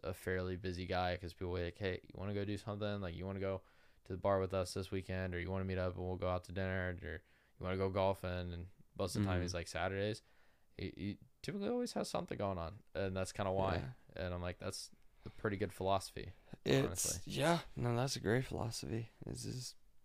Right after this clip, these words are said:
Speaker 1: And
Speaker 2: yeah.
Speaker 1: I, and I feel like you, you kinda fall, fall in line with that same
Speaker 2: I try
Speaker 1: kinda
Speaker 2: my
Speaker 1: thing.
Speaker 2: best.
Speaker 1: Yeah.
Speaker 2: I try my best.
Speaker 1: Makes sense.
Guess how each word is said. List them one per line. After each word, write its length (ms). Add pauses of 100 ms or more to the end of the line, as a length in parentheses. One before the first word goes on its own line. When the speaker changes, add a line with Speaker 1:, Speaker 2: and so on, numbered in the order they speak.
(720)
Speaker 1:
And 100
Speaker 2:
yeah. 340
Speaker 1:
I, 60
and 80
I 80
feel 200
like 220
you, 220
you 340
kinda 240
fall, 480
fall 240
in 80
line 180
with 100
that 200
same 420
Speaker 2:
I 60
try 200
Speaker 1:
kinda 180
Speaker 2:
my 140
Speaker 1:
thing. 80
Speaker 2:
best. 320
Speaker 1:
Yeah. 240 (300)
Speaker 2:
I 60
try 180 (120)
my 100
best. 460
Speaker 1:
Makes 160
sense. 360